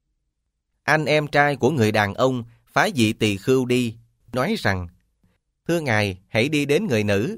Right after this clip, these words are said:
được mẹ bảo hộ, có tên như vậy, nói rằng,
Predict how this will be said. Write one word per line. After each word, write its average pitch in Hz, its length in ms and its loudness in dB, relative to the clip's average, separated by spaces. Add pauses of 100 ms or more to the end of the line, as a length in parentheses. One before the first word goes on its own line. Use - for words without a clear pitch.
được 113 240 0
mẹ 107 220 0
bảo 107 180 2
hộ, 104 380 -2 (220)
có 165 140 4
tên 156 240 2
như 156 200 -4
vậy, 98 300 -2 (220)
nói 143 280 -2
rằng, 101 260 -4